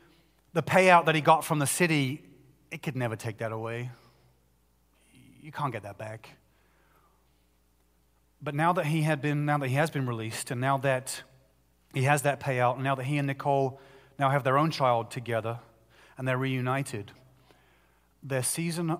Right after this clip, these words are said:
of fasting is over. Their season of sorrow is over. And so now they can feast. Derek,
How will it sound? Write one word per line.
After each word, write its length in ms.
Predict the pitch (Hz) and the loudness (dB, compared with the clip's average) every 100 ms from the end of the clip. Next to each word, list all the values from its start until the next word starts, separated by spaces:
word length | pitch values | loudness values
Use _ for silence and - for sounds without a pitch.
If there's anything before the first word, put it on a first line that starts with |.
| - | -6
of 120 | 139 - | -8 -6
fasting 760 | - 147 143 - 107 95 95 - _ | -2 0 0 -4 -10 -10 -14 -18 _
is 140 | 127 - | -14 -12
over. 300 | 123 123 95 87 - _ _ _ _ _ _ _ _ _ _ _ _ _ _ _ _ _ _ _ _ _ _ _ | -10 -10 -10 -16 -20 _ _ _ _ _ _ _ _ _ _ _ _ _ _ _ _ _ _ _ _ _ _ _
Their 160 | 147 139 | -6 -4
season 300 | - 156 147 | -2 -2 -2
of 100 | 135 | -4
sorrow 380 | - 160 131 113 | -2 -2 0 -2
is 100 | 113 | -2
over. 300 | 127 110 87 71 - - _ _ _ _ _ _ _ _ _ _ _ _ _ _ _ _ _ 147 | -4 -4 -10 -18 -20 -20 _ _ _ _ _ _ _ _ _ _ _ _ _ _ _ _ _ -12
And 100 | 127 | -6
so 140 | 135 | -4
now 220 | 131 139 | 0 0
they 160 | 127 120 | 0 -4
can 140 | 117 | -6
feast. 520 | - 139 98 - - - - - _ _ _ - - _ - | -8 -8 -8 -10 -12 -16 -20 -20 _ _ _ -20 -20 _ -4
Derek, 280 | 151 175 | 2 2